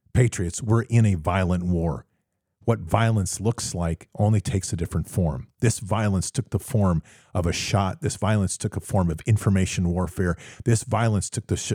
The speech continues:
took the position of corrupting children. This violence took the position and perspective and attack of killing off the elderly. Let's get real.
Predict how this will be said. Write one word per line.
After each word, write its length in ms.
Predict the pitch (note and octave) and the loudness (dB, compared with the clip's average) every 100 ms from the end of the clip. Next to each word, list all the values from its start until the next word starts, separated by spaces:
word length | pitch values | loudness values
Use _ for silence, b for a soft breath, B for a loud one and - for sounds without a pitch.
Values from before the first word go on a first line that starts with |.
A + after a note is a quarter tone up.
| - | -4
took 160 | G2+ - | -6 -4
the 100 | F2 | -2
position 540 | - F2 F#2+ - F2+ | 0 0 -2 0 -2
of 140 | D#2+ B B B - | -2 B B B -12
corrupting 520 | - G2+ G#2 A2 G2+ F2 | 0 2 4 2 0 -2
children. 480 | - G#2 F2+ G2+ F2+ B _ | 0 0 2 0 0 B _
This 160 | A2 - | -2 0
violence 500 | F#2 G#2+ G#2 F#2 - | -2 0 0 -2 -2
took 180 | G#2+ | -6
the 80 | - | -4
position 640 | E2+ G2 G2 - F#2 D#2 - _ | 0 0 2 0 -4 -4 -8 _
and 280 | G2 F2+ - | -2 -2 -4
perspective 600 | - F2+ - F#2+ - F2+ | -4 -4 -2 -4 -2 -2
and 120 | F2 | 0
attack 480 | E2 - G#2+ F#2 - B B B | -4 -4 -4 -4 -8 B B B
of 140 | F2+ | -6
killing 340 | - A#2+ G#2+ F#2 | 0 0 2 2
off 220 | F2 E2+ | 0 0
the 140 | F#2 | 0
elderly. 420 | F2 F#2+ E2 C#2 - B | 0 0 -2 -6 -10 B
Let's 200 | - A2+ | -2 -2
get 200 | - A2 | -4 -10
real. 380 | - G#2+ E2+ B1+ | 0 2 2 -2